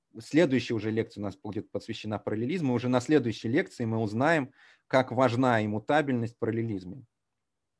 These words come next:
Ну и вообще, стрим и A P I нам вообще ничего не гарантирует. Ни последовательность, в которой всё это будет обрабатываться, ни то, как он это будет делать. То есть здесь, э, как бы иммутабельность и чистые функции без, э,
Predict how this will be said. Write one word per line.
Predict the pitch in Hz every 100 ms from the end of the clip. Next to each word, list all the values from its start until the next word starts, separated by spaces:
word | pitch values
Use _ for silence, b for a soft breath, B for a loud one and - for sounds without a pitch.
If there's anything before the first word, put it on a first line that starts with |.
| _ _ _ 131
Ну | 139
и | 131
вообще, | 131 - 143 - -
стрим | - 143 156 185 - -
и | 113
A | 120 117
P | 160
I |
нам | 139 127
вообще | 120 117 127
ничего | 117 127
не | 117
гарантирует. | 123 127 127 110 98
Ни | 120
последовательность, | 120 120 160 190 180 156 147
в |
которой | 135 127 127 117
всё | 120
это | 110
будет | 113 117 113
обрабатываться, | 104 110 113 104 101 - 107
ни | 107
то, | 110 120
как | 117 101
он | 104
это | 95 98
будет | 101 101 95
делать. | 123 202 175 _ b b b b _
То | 117
есть | 110 -
здесь, | 110 107 160 180 - _ _ -
э, | 107 107 101
как | 107 101
бы | 113
иммутабельность | 117 120 156 131 113 -
и | 117
чистые | 147 131 -
функции | - 139 127 - 107
без, | 95 113 117 92
э, | 101 101